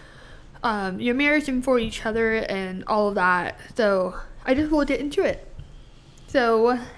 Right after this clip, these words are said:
um, the first thing you do, you know, just try to remember to cultivate a faith-filled time with each other in the Lord. So examples of this can be you can read and study God's Word together,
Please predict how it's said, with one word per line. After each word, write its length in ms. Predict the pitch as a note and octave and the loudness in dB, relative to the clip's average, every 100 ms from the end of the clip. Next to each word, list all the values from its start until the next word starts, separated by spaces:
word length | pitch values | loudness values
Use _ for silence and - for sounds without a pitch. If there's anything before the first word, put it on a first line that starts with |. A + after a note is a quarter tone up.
| - - | -2 4
um, 340 | A#3+ A3+ A3 | 4 4 2
the 120 | A3+ - - - - - - - - - | -4 -4 -20 -20 -20 -20 -20 -20 -20 -4
first 240 | - F4 F4+ | 2 2 2
thing 140 | D#4+ | 0
you 100 | C4 | 0
do, 540 | A#3+ A3+ A3 G#3+ A3+ A3+ - - - | 4 4 4 2 -2 -6 -14 -16 -4
you 80 | A#3+ | 0
know, 120 | A#3 | 2
just 300 | C4+ C4 - | 0 -6 -2
try 200 | C#4+ C4+ | 2 4
to 60 | |
remember 360 | D4+ C4+ C4 C4+ | 2 0 2 0
to 100 | C4+ | 0
cultivate 760 | - B3+ B3 A#3 A3+ G#3+ G#3 - | 0 0 0 0 2 2 0 -2
a 80 | A3 | -4
faith-filled 720 | A3 A#3+ A#3 A#3 - A#3+ A3+ | -2 -2 -2 -4 0 2 2
time 280 | A3+ A3+ G#3+ | -2 -4 -2
with 100 | A3+ | -2
each 240 | G#3 - | -4 -4
other 160 | G#3+ G3+ | -4 -4
in 160 | G3+ G3+ | -6 -6
the 80 | |
Lord. 400 | G3 - - - - | -4 -4 -4 -8 -4
So 320 | A#3+ G#3+ G3+ - - - | 0 0 -2 -10 -14 0
examples 560 | C4 B3 A#3 C#4 C4+ | 0 2 0 0 0
of 100 | B3+ | 0
this 220 | A3+ A3 - | 0 -2 -4
can 160 | B3 | -8
be 320 | A#3 A3+ A3 G#3+ | -4 -4 -2 -4
you 120 | A3+ | -6
can 220 | B3 G#3+ | -8 -6
read 180 | A#3 B3 | -4 -4
and 160 | B3 A3 | -6 -4
study 320 | B3 A3 A3 | -2 0 -2
God's 300 | A3 G3+ G3+ C#4 | -4 -4 -4 -2
Word 180 | D4+ | -2
together, 640 | D#4 C#4+ C4+ C4 C4 C4 | -2 -2 0 2 2 0